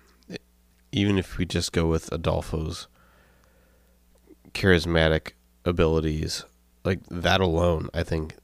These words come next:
you could s-, he could suck in Muhammad Ali into a place where he's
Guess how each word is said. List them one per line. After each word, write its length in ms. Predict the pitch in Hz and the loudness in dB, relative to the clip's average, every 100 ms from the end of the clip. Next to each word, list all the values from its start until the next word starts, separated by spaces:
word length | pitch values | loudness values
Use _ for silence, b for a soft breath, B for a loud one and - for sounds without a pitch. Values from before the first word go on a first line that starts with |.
| - - _ _ - | -20 -20 _ _ -6
you 120 | 90 | -4
could 180 | 90 82 | -2 -4
s-, 220 | - - - | -6 -8 -8
he 160 | 95 | -6
could 140 | 87 - | -4 -2
suck 320 | - 85 - | -2 -2 -2
in 220 | 80 82 | -4 -2
Muhammad 440 | 82 85 82 80 | -2 0 0 2
Ali 380 | 80 78 78 80 | 0 0 -2 -4
into 600 | 78 80 80 - - - - | -4 -6 -4 -4 -4 -6 -6
a 320 | - - - - _ _ _ _ _ _ _ _ _ _ _ _ _ _ _ _ - | -4 -4 -6 -10 _ _ _ _ _ _ _ _ _ _ _ _ _ _ _ _ -6
place 280 | - 90 - | 0 2 0
where 100 | 78 | -6
he's 260 | 82 85 | -6 -8